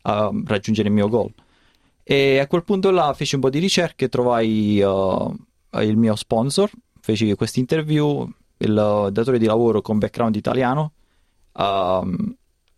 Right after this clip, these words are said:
mi, eh, mi prese nella sua azienda e quindi cominciai a lavorare con, eh, sotto, con, eh, sotto supervisione da-, di un elettricista, quindi sotto,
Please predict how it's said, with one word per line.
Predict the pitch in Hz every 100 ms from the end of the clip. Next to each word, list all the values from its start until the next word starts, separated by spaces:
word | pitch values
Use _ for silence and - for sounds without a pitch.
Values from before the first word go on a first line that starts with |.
| -
mi, | 113 117 113 107 104
eh, | 101 98 101 101
mi | 98 117
prese | 131 117 113 104 98 98
nella | 107 107
sua | 107 151
azienda | 151 151 127 110
e |
quindi | - 113
cominciai | 101 113 110 107
a |
lavorare | 104 104 101 95
con, | 107 101
eh, | 98 98
sotto, | 98 - 107 101 101 _ _ _
con, | - 110 104
eh, | 104 104
sotto | - 131 107
supervisione | 117 110 110 123 113 101 -
da-, | 104 101 107
di | 107
un |
elettricista, | 107 107 143 165 147 - 127 123
quindi | 120 107
sotto, | 104 107 - 101 98 98 98